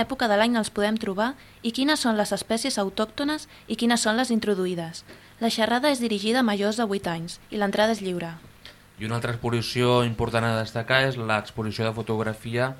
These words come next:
Speaker 2: del primer Festival de Cultura Urbana Trini Jam.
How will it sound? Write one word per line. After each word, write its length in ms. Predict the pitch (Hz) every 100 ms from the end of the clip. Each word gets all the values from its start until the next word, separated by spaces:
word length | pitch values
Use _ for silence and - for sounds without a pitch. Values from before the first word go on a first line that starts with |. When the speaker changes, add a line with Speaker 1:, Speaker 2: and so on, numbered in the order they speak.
| - - -
Speaker 2:
del 140 | 110 110
primer 220 | 104 113
Festival 400 | 123 117 120 117
de 140 | 120 123
Cultura 380 | 117 110 117 120
Urbana 380 | 107 113 120 123
Trini 380 | 120 135 156 160
Jam. 220 | 113 95